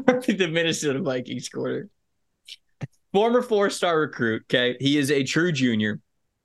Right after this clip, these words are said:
He played in a, he played in a lot of games over the last couple of years as a true freshman, true sophomore, but he only made two starts over the last two years. But, man, I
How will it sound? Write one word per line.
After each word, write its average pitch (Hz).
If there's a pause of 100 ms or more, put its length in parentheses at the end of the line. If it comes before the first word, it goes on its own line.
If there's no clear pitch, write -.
(240)
He 139
played 180
in 165
a, 143
he 151
played 196
in 180
a 165
lot 151
of 147
games 147
over 139
the 127
last 131
couple 127
of 123
years 120
as 113
a 104
true 113
freshman, 110
true 107
sophomore, 104
but 101 (160)
he 135
only 147
made 139
two 127
starts 110
over 104
the 101
last 98
two 104
years. 92
But, 95 (360)
man, 160 (400)
I 117